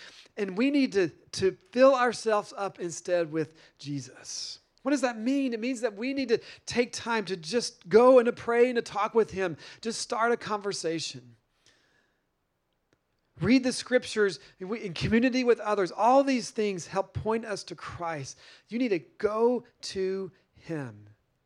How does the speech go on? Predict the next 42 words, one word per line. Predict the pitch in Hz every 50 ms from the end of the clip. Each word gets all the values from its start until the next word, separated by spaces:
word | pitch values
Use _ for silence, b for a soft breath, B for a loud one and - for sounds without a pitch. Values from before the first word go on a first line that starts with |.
| _ _ _ _ _ _ _
How | - - -
can | - - 262 233
he | 254
be | 254 277 269
the | 233 240
center | 220 - - - - 233 247 247 240 262 254
of | 233 220 202 196
your | 202 196 185 185 185
life? | 170 156 139 127 117 110 107 - - - _ _ _ _ _ _ _ _ _
He | - - - 254 285 285 269
is | 240 - 208 202 190 185 165 143
your | 156 165 165 156 147
strength | 127 - - - - - 165 170 190 202 226 247 240 - _ _ _ _ _ _ _ _ -
and | 170 170 175 175 175 175 175 170 165 156 - _ _ _ _ _ _
hope. | - - - 151 143 123 113 - _ _ _ _ _
He | - 196 220 254
is | 208 156 135
my | 143 147 156 156 160 170 170
strength | 160 - - - 170 156 147 143 135 -
and | - 131 120
hope. | 113 - 139 135 127 123 131
And | 135 135
listen, | 160 208 220 220 - 160 151
I'm | 147 175 233 233 220
with | 233 254 247 -
you. | 185 165 139 120 - -
I | 165 202
go | 220 196 240 247
to | 254 247
these | 220 226 233 214 -
things. | - - 220 214 208 185 160 135 117 - b b b b b b b b b b b b b b b b _
I | - 165
go | 226 226
to | 220
food | 185 - - - 240 254 254 254 247
and | 226 208 190
drink | 170 196 220 247 254 240 226 165 -
and | 170 170
all, | 190 208 226 247 247 233 226
you | 226 214 202
know, | 208 -
and, | 202 190 185 170